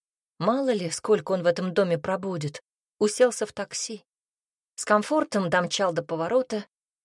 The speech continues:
и увидел, что по раскуроченному асфальту в сторону Аурикиного дома движется большой внедорожник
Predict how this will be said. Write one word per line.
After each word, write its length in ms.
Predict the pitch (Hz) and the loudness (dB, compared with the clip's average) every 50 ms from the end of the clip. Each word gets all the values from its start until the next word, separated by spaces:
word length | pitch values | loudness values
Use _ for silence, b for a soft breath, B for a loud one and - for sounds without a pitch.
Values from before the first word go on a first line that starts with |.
| _ - | _ 0
и 80 | 196 190 | 2 2
увидел, 420 | 190 190 269 294 285 - 254 233 | 2 2 0 -2 0 2 2 0
что 320 | 208 - - - - 226 214 | 0 0 -4 -4 -4 -4 -4
по 220 | - - 202 196 | -4 -2 0 0
раскуроченному 960 | 208 208 - - - 214 220 233 254 277 247 - - 220 208 214 208 208 - - | 0 0 -4 -4 0 2 2 4 2 0 0 -2 -2 -2 0 0 0 0 0 -2
асфальту 680 | 196 196 - - - - - 247 247 226 208 - 202 | -2 -4 -4 -8 -12 -12 -10 -8 -8 -8 -8 -8 -10
в 80 | 185 - | -10 -10
сторону 420 | - - 233 226 226 214 208 - - | -12 -8 -6 -6 -4 -4 -4 -2 -2
Аурикиного 600 | 196 196 202 233 214 - 220 202 202 185 196 190 | -2 -2 -2 -4 -6 -6 -4 -4 -4 -2 -2 -4
дома 400 | 160 160 240 269 254 226 202 170 | -2 0 0 2 2 2 0 0
движется 500 | 147 170 208 240 220 233 214 - - 196 | -2 -4 -8 -6 -6 -6 -6 -6 -6 -6
большой 580 | 175 190 196 190 160 - - - 220 254 247 | -4 -4 -4 -4 -4 -6 -6 -4 -2 -2 -2
внедорожник 880 | 202 196 202 208 196 208 196 202 226 262 269 226 - 170 165 151 151 | -2 -4 -4 -4 -2 -2 0 0 0 -2 -2 -4 -4 -6 -6 -8 -8